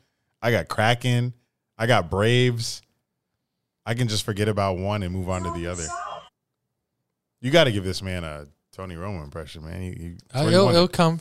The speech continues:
Speaker 2: before the episode's over. I'm not gonna do it.
Speaker 1: I
Speaker 2: I'm
Speaker 1: don't
Speaker 2: not a,
Speaker 1: know, Dunn.
Speaker 2: I'm not a monkey.
Speaker 1: <laughs>
Speaker 2: What?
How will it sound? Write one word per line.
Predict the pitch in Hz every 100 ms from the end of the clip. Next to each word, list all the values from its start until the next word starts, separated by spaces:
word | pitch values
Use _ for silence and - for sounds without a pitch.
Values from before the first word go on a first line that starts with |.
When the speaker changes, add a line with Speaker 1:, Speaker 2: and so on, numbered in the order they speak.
| -
Speaker 2:
before | 127 117 135
the | 120
episode's | 110 - 110 101
over. | 101
I'm | 117
not | 120 117
gonna | 101
do | 98
it. | 98
Speaker 1:
I | -
Speaker 2:
I'm |
Speaker 1:
don't | 120 120
Speaker 2:
not |
a, | -
Speaker 1:
know, | -
Dunn. | 359 381 392 - -
Speaker 2:
I'm | 120
not | 139
a |
monkey. | 120 110 120 123 127
Speaker 1:
<laughs> | - - _ _ _ _ _ _ _ _ _ _ _ _ _ _
Speaker 2:
What? | - 78